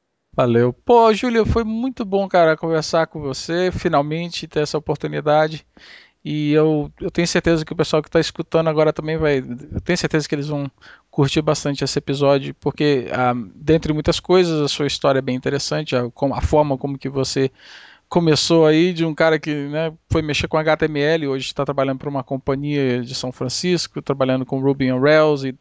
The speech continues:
dando palestras e tal. E eu acho isso muito interessante, eu tenho certeza que o pessoal também vai concordar com isso. E foi bom também saber, eh, conhecer um pouco mais da pessoa, que eu tive um pouco de, de convivência no mundo Ubuntu Brasil, mas eu,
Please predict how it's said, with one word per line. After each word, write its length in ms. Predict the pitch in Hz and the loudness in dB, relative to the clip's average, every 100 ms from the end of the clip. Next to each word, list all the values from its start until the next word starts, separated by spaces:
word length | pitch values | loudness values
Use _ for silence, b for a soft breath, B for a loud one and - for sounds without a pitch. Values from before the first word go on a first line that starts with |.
| _ - | _ -4
dando 180 | 139 | -2
palestras 640 | 131 123 127 139 147 135 131 | -2 -2 0 -2 -2 -6 -6
e 60 | |
tal. 240 | 131 143 156 b b b _ - | -4 -4 -6 b b b _ -2
E 180 | 127 - _ _ 160 | -2 -2 _ _ -2
eu 140 | 147 | 2
acho 220 | 143 - | 2 0
isso 140 | 143 - | -6 -8
muito 120 | 143 | -6
interessante, 420 | 147 135 - 139 | -4 -4 -4 -8
eu 40 | - | -8
tenho 100 | 143 | -6
certeza 280 | 135 143 | -4 -4
que 60 | 131 | -4
o 20 | |
pessoal 240 | 131 - 135 | -4 -4 -2
também 200 | 143 135 | -2 -2
vai 120 | 139 | -2
concordar 560 | 139 135 143 139 139 | -4 0 0 2 0
com 160 | - 131 | -2 -6
isso. 180 | 135 - B B B - | -8 -12 B B B -2
E 100 | 190 | 2
foi 160 | 220 | 2
bom 160 | 202 208 | 4 2
também 420 | 202 196 208 185 - | 2 2 -2 -4 -4
saber, 640 | - 208 202 214 208 57 | -2 2 4 4 2 -2
eh, 300 | - 151 156 175 - | -12 -10 -10 -12 -4
conhecer 360 | - 190 - 196 | 0 0 2 0
um 80 | |
pouco 240 | 185 190 196 | 0 0 2
mais 100 | 185 | 0
da 80 | 180 | 0
pessoa, 380 | 175 - 165 | -2 0 -2
que 80 | 151 | -2
eu 20 | |
tive 300 | 147 156 151 | -6 -8 -8
um 80 | 156 | -6
pouco 280 | - 151 151 | -2 -2 -2
de, 320 | 147 143 143 - | -4 -4 -4 -8
de 140 | 143 | -12
convivência 600 | - 151 139 139 156 - 143 | -6 -4 -2 -2 -2 0 0
no 100 | 139 | -2
mundo 460 | 147 147 139 127 - _ - | -2 0 0 -2 -6 _ -6
Ubuntu 340 | 139 151 143 | -2 -2 0
Brasil, 420 | 143 135 147 175 | 2 2 0 -2
mas 220 | 185 165 | -2 0
eu, 180 | 160 147 | 0 0